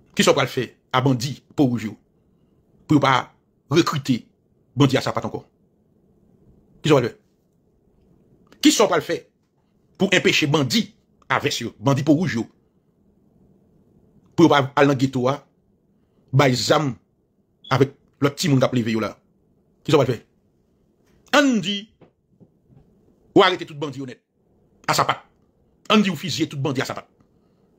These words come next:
Ann di ou arete dènye klas. Ki sa w pral fè pou enpeche nèg pou rouj yo, gwo milat si yo libanè yo,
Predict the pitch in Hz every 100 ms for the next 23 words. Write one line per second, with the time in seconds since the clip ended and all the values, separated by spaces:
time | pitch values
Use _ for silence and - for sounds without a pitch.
0 | 247 240 180 208 185 180 170 151 160 123
1 | 120 - - _ _ _ _ _ _ -
2 | - - 202 - 160 156 143 - 123 131
3 | 110 _ _ _ _ _ _ _ _ _
4 | _ _ _ 175 143 - 156 143 127 151
5 | 120 185 175 156 139 - 139 135 131 120
6 | 117 127